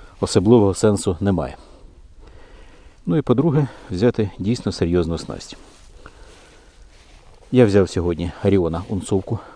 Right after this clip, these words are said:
причому дев'ятку. На ньому твін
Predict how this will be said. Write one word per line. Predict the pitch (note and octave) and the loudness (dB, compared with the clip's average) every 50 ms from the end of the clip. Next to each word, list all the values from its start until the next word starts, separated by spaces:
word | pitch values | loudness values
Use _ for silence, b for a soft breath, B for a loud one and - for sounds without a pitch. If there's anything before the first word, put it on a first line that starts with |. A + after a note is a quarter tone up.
| B | B
причому | - G#2 G2 - G#2 G2 G2 | -4 -4 -2 -2 -2 -2 0
дев'ятку. | F#2 G2 F#2+ F#2+ F#2+ F#2 - - - - - - _ _ _ _ - - _ _ _ _ _ _ _ _ _ _ _ _ _ _ B B B B B B B B B B B B B - | 2 2 2 4 2 0 0 -4 -10 -16 -18 -20 _ _ _ _ -20 -20 _ _ _ _ _ _ _ _ _ _ _ _ _ _ B B B B B B B B B B B B B 0
На | A#2+ A#2 | 2 4
ньому | A#2 G#2+ F#2+ F#2 | 4 4 2 2
твін | - G#2 F#2+ F2 D#2+ | 2 2 2 2 0